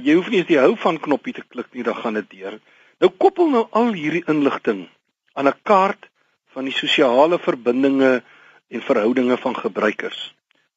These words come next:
En Facebook beskik oor 'n ongelooflike ryk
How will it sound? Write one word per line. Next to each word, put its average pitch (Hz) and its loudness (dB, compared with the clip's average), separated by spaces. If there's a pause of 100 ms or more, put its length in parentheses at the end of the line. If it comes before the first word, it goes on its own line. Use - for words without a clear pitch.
En 110 -20 (120)
Facebook 202 -2
beskik - -4 (120)
oor 123 0
'n 120 0
ongelooflike 143 0
ryk 113 -2